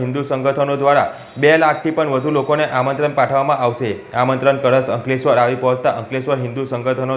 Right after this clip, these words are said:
દ્વારા કળશનું સ્વાગતનું કરવામાં આવ્યું હતું અને આ કળશને આગળ વધારી આવનારા સમયની અંદર અંકલેશ્વરના વિવિધ મંદિરો અને ઘરે ઘરે જઈને અયોધ્યા રામ મંદિરના પ્રાણ પ્રતિષ્ઠા મહોત્સવને લઈને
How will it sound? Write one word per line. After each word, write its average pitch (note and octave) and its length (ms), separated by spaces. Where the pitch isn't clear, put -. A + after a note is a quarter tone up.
દ્વારા C#3 220
કળશનું D#3 420
સ્વાગતનું C3+ 560
કરવામાં D3 440
આવ્યું C3+ 300
હતું A2 340
અને C#3+ 120
આ C#3 140
કળશને C3+ 340
આગળ C#3 240
વધારી C#3 360
આવનારા D3+ 400
સમયની C#3+ 420
અંદર C#3 260
અંકલેશ્વરના C#3 540
વિવિધ C#3 260
મંદિરો C#3 320
અને C#3+ 200
ઘરે C3+ 220
ઘરે C#3+ 220
જઈને C#3 260
અયોધ્યા C3 500
રામ D#3 220
મંદિરના D3+ 400
પ્રાણ C#3+ 220
પ્રતિષ્ઠા C#3+ 440
મહોત્સવને C#3 480
લઈને C#3+ 220